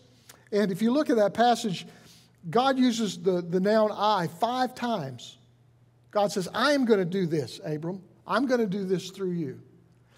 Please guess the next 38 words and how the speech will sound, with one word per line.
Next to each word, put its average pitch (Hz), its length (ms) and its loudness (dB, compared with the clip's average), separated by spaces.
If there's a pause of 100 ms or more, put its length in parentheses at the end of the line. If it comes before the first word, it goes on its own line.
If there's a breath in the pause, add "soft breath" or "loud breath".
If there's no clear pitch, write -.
(260 soft breath)
And 196 80 -4
so 196 140 2
God 214 480 0
wants 269 200 0
to 247 60 -2
make 214 160 2
it 208 80 4
absolutely 226 480 0
clear 175 580 -2 (560 soft breath)
that 196 140 0
this 208 200 0
new 233 200 6
community, 214 760 0 (600 soft breath)
this 180 280 -4
new 233 300 4
nation 208 580 2
that 180 120 0
Abram, 196 480 2
that's 165 180 -4
gonna 208 260 -2
form 254 340 0
through 226 220 -4
him, 175 560 0 (560 soft breath)
is 160 180 -6
gonna 202 180 2
be 196 120 -2
God's 214 420 2
doing, 139 380 -4
not 165 200 -2
Abram's. 151 500 -6 (500)
God's 190 360 -4 (160)
gonna 147 300 -8 (140)
do 147 140 -8
this 135 240 -10
through 113 220 -12
him. 113 100 -18 (1040 loud breath)
And 190 100 -4
so 202 380 2